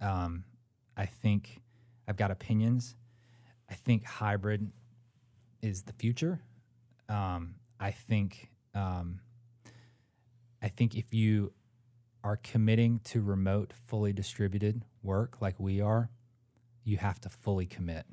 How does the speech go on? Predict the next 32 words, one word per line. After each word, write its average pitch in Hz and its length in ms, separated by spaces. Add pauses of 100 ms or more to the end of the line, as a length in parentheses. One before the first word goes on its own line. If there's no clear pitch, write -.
(320)
and, 101 220
and 95 260
we 95 400
have. - 480 (240)
Um, 90 320 (160)
and 104 140
it's 101 160
not 107 220
to 101 60
say, 101 400 (560)
and 113 160
by 110 180
fully 127 300
committing, 113 540
y-, - 80 (140)
you 107 200
have 98 240
to 104 160
embrace 101 720 (640)
the 107 100
challenges 110 840 (520)
of 101 160
what 101 180
that 101 200
means. 92 460 (100)
Um, 98 320 (100)
say, 107 280 (140)
I'll 110 140
give 110 160
you 104 120
one 101 160
that's - 260